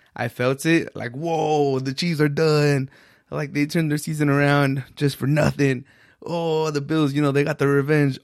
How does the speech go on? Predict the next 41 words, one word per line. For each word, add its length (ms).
Oh 160
my 160
God, 300
the 60
Chiefs 340
came 220
back. 240
You 80
can 140
never 200
count 220
them 140
out." 200
And 140
then, 140
"Oh 160
my 180
God, 260
Josh 200
Allen 280
has 160
arrived. 440
He's 200
gonna, 340
you 120
know, 100
slay 320
the 120
dragon." 460
And, 240
"Oh, 380
you, 320
Mahomes 400
is 100
crazy." 360
Just, 300
it 160
was 260
just 500
pandemonium, 880
insane. 840